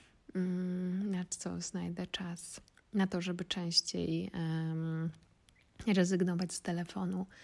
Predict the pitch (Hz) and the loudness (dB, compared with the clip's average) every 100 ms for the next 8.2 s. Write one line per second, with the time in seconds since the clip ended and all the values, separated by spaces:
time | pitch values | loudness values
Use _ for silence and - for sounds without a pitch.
0 | - - - - - 180 175 170 175 175 | -16 -16 -16 -18 -4 -2 0 0 0 0
1 | 180 175 175 180 - 175 165 170 165 170 | 0 0 0 -2 -2 -2 0 0 0 -2
2 | - 170 165 165 170 165 170 175 185 - | -4 -4 -2 -2 0 0 -2 -4 -8 -8
3 | - 165 165 - 175 - - 175 170 - | -8 -6 -6 -4 -6 -8 -8 -6 -6 -6
4 | - - 175 175 170 170 170 175 175 - | -8 -4 -2 -2 -2 -2 -2 -4 -6 -8
5 | - 160 160 160 - 170 170 165 170 - | -4 -2 -2 -4 -6 -4 -2 -2 -4 -8
6 | - 156 160 156 170 - 165 175 165 151 | -10 -4 -2 -2 -6 -8 -8 -6 -6 -6
7 | 165 - 156 156 156 - 160 165 - 165 | -6 -4 -2 -2 -4 -6 -6 -6 -4 -6
8 | 156 165 | -6 -8